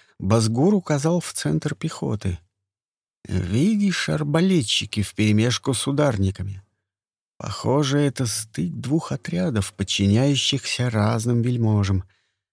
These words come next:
Вы должны вклиниться туда и притянуть к себе максимум внимания.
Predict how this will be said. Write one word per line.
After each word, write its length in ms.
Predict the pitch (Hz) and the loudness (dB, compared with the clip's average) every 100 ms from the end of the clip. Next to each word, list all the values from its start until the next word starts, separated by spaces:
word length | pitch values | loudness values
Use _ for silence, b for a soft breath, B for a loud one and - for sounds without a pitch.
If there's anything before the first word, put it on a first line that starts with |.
| _ | _
Вы 320 | - - 131 151 | -12 -2 0 0
должны 640 | 143 143 135 131 151 160 | -2 -4 -2 0 2 0
вклиниться 1200 | - - - 123 143 180 180 156 123 110 - 98 | -2 -14 -2 2 4 4 4 4 2 -2 -6 -10
туда 640 | 101 98 104 151 208 110 - b b _ | -4 -4 0 -2 0 -2 -4 b b _
и 120 | 143 143 | -4 -2
притянуть 880 | 131 131 123 127 117 131 208 196 | 0 0 0 0 2 4 2 2
к 80 | - | -2
себе 500 | - - 143 127 147 | -6 -4 -4 -2 0
максимум 840 | 151 127 143 - - 135 135 131 120 | 0 0 -2 -4 -4 -2 0 0 -2
внимания. 840 | 101 104 131 127 104 92 90 | 0 2 2 0 0 -2 -4